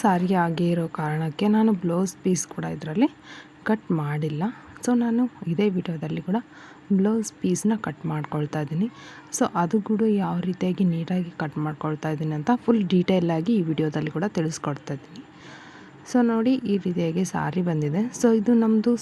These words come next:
ಸಾರಿ ಬಂದುಬಿಟ್ಟು ಕ್ರಾಸ್ ಆಗಿ ಬಂದಿದೆ ಬ್ಲೌಸ್ ಪೀಸು. So ಈ ರೀತಿಯಾಗಿ ಕ್ರಾಸ್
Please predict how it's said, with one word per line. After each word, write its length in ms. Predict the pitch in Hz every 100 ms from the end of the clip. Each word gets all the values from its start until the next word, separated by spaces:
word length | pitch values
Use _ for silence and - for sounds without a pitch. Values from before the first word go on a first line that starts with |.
| -
ಸಾರಿ 300 | 160 170 208
ಬಂದುಬಿಟ್ಟು 400 | 214 202 185 220 214
ಕ್ರಾಸ್ 300 | 156 151 180 208
ಆಗಿ 160 | 185 170
ಬಂದಿದೆ 300 | 156 156 156 151 -
ಬ್ಲೌಸ್ 280 | 160 170 -
ಪೀಸು. 300 | - 160 - 269 - - - - - - - - - -
So 100 | - 202 185 180 - - - 190
ಈ 40 | 165
ರೀತಿಯಾಗಿ 380 | 180 175 190 196 -
ಕ್ರಾಸ್ 400 | 165 151 185 185